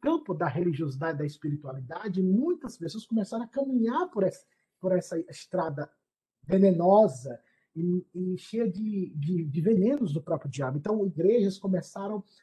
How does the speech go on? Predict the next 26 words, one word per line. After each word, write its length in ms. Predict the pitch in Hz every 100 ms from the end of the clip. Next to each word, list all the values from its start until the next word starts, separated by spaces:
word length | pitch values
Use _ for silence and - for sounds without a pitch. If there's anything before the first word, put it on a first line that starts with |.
| _ -
a 80 |
racionalizar 1800 | 165 - - 254 285 277 - - 226 214 196 190 190 131 - 113 101 - _ _ _ _ _ _ _
essa 180 | 147 185
perspectiva 720 | - 180 - 170 151 151 151
mais 220 | 143 143
espiritual. 440 | - 151 147 135
As 100 | 143
sementes 640 | - 226 202 196 277 302 -
do 80 | 190
racionalismo 680 | 175 - 180 151 165 160
entraram 340 | 190 - 160 165
na 120 | 185
igreja. 280 | 151 147 175
Então, 400 | 190 233 254 - _ _
aqueles 840 | 190 220 - _ - 320 311 294 -
que 420 | _ 190 147 -
aceitavam 840 | - - 151 135 - 143 131 123 123
a 60 | - _
fé, 240 | 190 202
mas 260 | 156 165 151
eles 260 | 170 - _ -
tinham 160 | 202
uma 60 | 202
perspectiva 540 | 208 - 185 - 185
também 560 | 190 196 143 147 196 185
da, 400 | 143 156 180